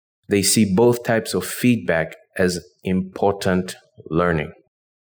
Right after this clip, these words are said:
That is what we must do as well to fully appreciate the climb to success. So if you ask me, what does it take to become successful?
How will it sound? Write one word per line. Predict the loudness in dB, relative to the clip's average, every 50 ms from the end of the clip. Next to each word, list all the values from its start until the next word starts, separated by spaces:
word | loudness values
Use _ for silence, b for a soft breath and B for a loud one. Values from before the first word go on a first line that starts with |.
| _ _ _ _ _ _ _ _ _ _ _ -14
That | -6 -2 0 0 2 0 -2 -2 -2
is | -2 0 2
what | 2 2 4 4
we | 2 2
must | 2 0 0 -2 -4 -8 -4 0
do | 2 4 4 4
as | 4 2 -2
well | 0 2 4 4 4 4 2 0 -2
to | -4 -6 -6
fully | -6 -2 2 2 4 4 4 2 2
appreciate | 0 -2 -4 -2 -2 0 0 0 -2 -2 0 -2 -2 -4 -6 -16 -20 _ _ _
the | -8 -8
climb | -8 -6 -2 -2 0 0 2 0 -2 -2 -4 -8 -14 _ _ _ -12
to | -10
success. | -6 -6 -6 -4 -2 -2 -2 -2 -2 -2 -4 -6 -6 -8 -12 _ _ _ _ _ _ _ _ _ _ _ _ _ _ _ _ _ _ _
So | -4 0 2 2
if | 2 2 2 0
you | 0 0 0
ask | -2 0 2 2 2 0 -2 -2 -2
me, | -2 -2 -2 -4 -8 -16 _ _ _ _ _ _ _ _ _
what | -6 0 0 0 2 2 2
does | 2 2 2
it | 0 0 0
take | 0 0 0 0 -2 -6
to | -6
become | -6 -6 -6 -2 -2 0 0 0
successful? | -2 -4 -4 -2 -2 0 2 0 0 0 -4 -4 -4 -4 -4